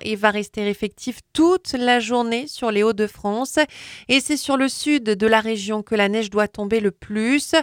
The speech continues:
On attendrait, euh, noter cinq à dix centimètres sur les Flandres intérieures, le Hainaut et les hauteurs de l'Artois.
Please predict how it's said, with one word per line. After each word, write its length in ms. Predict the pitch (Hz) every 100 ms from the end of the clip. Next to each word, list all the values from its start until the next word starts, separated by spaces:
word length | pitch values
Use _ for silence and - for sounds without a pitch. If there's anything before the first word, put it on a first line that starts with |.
| - - - -
On 300 | 247 254 262
attendrait, 800 | 269 262 240 240 220 226 233 247
euh, 180 | 226 214
noter 360 | 208 220 220 240
cinq 320 | - 240 233
à 80 | 214
dix 180 | 190 233
centimètres 800 | - 254 - 254 254 247 - 226
sur 180 | -
les 120 | 220 214
Flandres 480 | - 226 220 208
intérieures, 500 | 220 214 220 214 226
le 220 | 214 240 269
Hainaut 420 | 269 262 262 262
et 140 | 226
les 140 | 214 220
hauteurs 400 | 226 220 226 208
de 80 | 202
l'Artois. 520 | 196 - - 214